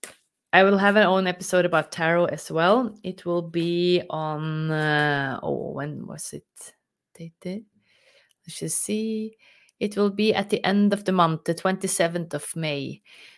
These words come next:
So, um, I'm going to talk more about what tarot is and stuff then. Um, I like to thank the cards because I think it's a nice, it gives a nice starting point for the reading. It kind of increases the vibe, the energy.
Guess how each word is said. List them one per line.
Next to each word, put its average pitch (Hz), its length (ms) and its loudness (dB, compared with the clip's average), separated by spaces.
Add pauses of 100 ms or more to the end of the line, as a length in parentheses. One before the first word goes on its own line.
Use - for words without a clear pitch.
So, 190 540 10
um, 175 760 4 (560)
I'm 170 240 2
going 185 140 2
to 190 60 -6
talk 190 280 4
more 185 200 6
about 165 340 6
what 165 220 -2
tarot 165 340 0
is 156 180 -6
and 147 80 -10
stuff 139 300 -12
then. 170 360 -6
Um, 170 560 -2
I 185 100 4
like 214 300 2
to 254 80 0
thank 208 400 -4
the 196 100 -4
cards - 600 -6
because 170 320 -6
I 180 80 -2
think 180 220 -8
it's 185 160 -6
a 180 40 -6
nice, 170 640 -4 (200)
it 170 160 -12
gives 175 280 -2
a 185 40 -4
nice 170 380 -2
starting 165 480 -2
point 143 360 -6
for 147 260 -2
the 135 400 -2
reading. 147 380 -6 (680)
It 170 100 -8
kind 165 220 4
of 156 280 2 (640)
increases 185 580 2
the 160 120 2
vibe, 139 380 -2
the 147 160 0
energy. 139 480 -4